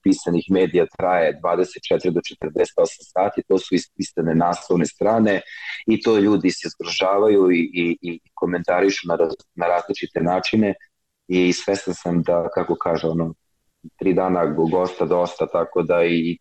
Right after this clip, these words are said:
i, i, i cele te priče. Žao mi je što je to interesantno i zanimljivo ljudima prvih dvadeset četiri sata i nakon toga svako se vraća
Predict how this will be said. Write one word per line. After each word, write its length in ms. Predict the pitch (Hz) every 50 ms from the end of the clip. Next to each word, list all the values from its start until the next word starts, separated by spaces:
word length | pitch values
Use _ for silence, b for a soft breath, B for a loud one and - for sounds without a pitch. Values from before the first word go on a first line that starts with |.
| _ -
i, 80 | 92
i, 260 | 85 - - 90 82 -
i 80 | 87 85
cele 320 | _ - - 90 87 87 -
te 100 | - 85 -
priče. 320 | - 85 80 - - - - - B B B B B B _ _ - - -
Žao 260 | 98 104 107 98 90
mi 140 | 90 90 87
je 100 | 87 82
što 200 | - - - 85
je 100 | 85 - -
to 100 | 104 98
interesantno 720 | 87 80 - 85 85 80 - - 92 95 95 - - 85 - _ _ - - _ _ -
i 40 | - -
zanimljivo 480 | 87 82 87 90 90 90 95 95 87 85
ljudima 460 | 82 87 85 80 87 98 95 90 87 - _
prvih 240 | - 90 87 87 85 _
dvadeset 340 | 87 85 82 90 - - _ _ - - -
četiri 280 | 85 78 - - - 82
sata 300 | - - 90 90 80 - -
i 60 | 85
nakon 260 | 82 82 - - 82
toga 260 | - - 87 85 90
svako 340 | 80 - - 85 - - -
se 240 | - - - - -
vraća 360 | 85 82 87 - - 90